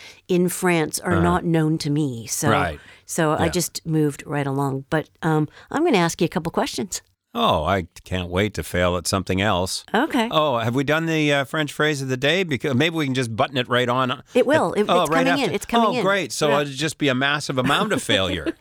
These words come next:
Speaker 1: <laughs>
Speaker 2: I can't wait. This is gonna be great. Okay, hit
Speaker 1: Okay.
Speaker 2: me.
Speaker 1: What is the capital of Brazil? Brasilia, Rio de Janeiro,
Speaker 2: São Paulo?
Speaker 1: or Sao, Sao Paulo?
Speaker 2: São Paulo.
Speaker 1: No.
Speaker 2: Really?
Speaker 1: No. <laughs>
Speaker 2: Is it real?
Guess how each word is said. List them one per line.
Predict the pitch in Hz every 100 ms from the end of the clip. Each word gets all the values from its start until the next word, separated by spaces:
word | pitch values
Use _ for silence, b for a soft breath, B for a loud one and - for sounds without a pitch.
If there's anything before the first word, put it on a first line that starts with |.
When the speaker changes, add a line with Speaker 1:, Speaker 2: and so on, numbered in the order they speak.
| 349
Speaker 1:
<laughs> | - 330
Speaker 2:
I | 262 156
can't | - 101 101
wait. | 117 151 87
This | 131 123
is | 107
gonna | - 98
be | 95 120
great. | 135 165 110
Okay, | 151 - 180 175
hit | 120 269
Speaker 1:
Okay. | 294 233
Speaker 2:
me. | - b b b
Speaker 1:
What | 202 262
is | 302 220
the | 226
capital | 240 214 233 226
of | - 180 165
Brazil? | 190 165 180 170 143 - _ _ _ _ _ _
Brasilia, | 180 160 208 247 269 285 285 - _ _ -
Rio | 175 214 240
de | 208
Janeiro, | 165 170 185 226 220 220 220
Speaker 2:
São | - 110
Paulo? | 98 113 147 208 170
Speaker 1:
or | 180
Sao, | 180 196 165 160 _
Sao | - 190 180
Paulo? | 180 170 147 - 143
Speaker 2:
São | 113 101
Paulo. | - 87 71 - B B B B -
Speaker 1:
No. | 165 - _ B B B -
Speaker 2:
Really? | 190 269 285 277 220 _ -
Speaker 1:
No. | - 151 -
<laughs> | - 226 - - _ _ - - 302 - - - - 294 - - -
Speaker 2:
Is | 180 185
it | 202
real? | 208 240 233